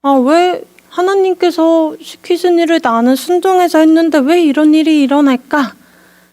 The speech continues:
하며 후회와 망설임 혹은 원망의 생각이 들기도 할 겁니다.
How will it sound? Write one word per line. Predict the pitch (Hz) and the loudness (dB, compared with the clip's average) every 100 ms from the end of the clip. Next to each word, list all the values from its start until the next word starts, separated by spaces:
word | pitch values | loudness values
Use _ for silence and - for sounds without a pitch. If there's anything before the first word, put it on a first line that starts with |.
| _ | _
하며 | - 247 220 220 | -6 -2 0 -2
후회와 | 226 320 330 320 311 294 277 | -2 -2 0 2 2 0 -2
망설임 | 196 208 214 226 208 190 - - - | -2 -2 -2 -2 -2 -6 -10 -20 -6
혹은 | 330 277 302 381 523 _ _ - | -4 -2 -2 -2 -6 _ _ -6
원망의 | 202 208 247 294 294 285 | -2 0 2 2 0 0
생각이 | 294 285 277 262 233 233 247 | 0 0 0 -2 -2 -4 -4
들기도 | - 208 202 196 214 202 185 240 349 | -4 -2 -2 -4 -6 -6 -4 -4 -4
할 | - 262 254 | -8 -8 -8
겁니다. | - 254 254 208 175 - | -4 -2 0 -2 -6 -14